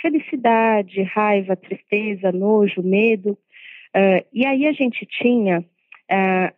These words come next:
as pessoas expressando diferentes níveis dessa intensidade emocional. Então, esse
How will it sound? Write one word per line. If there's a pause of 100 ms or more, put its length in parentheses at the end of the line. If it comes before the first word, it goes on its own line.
as
pessoas
expressando
diferentes
níveis (280)
dessa (120)
intensidade
emocional. (420)
Então,
esse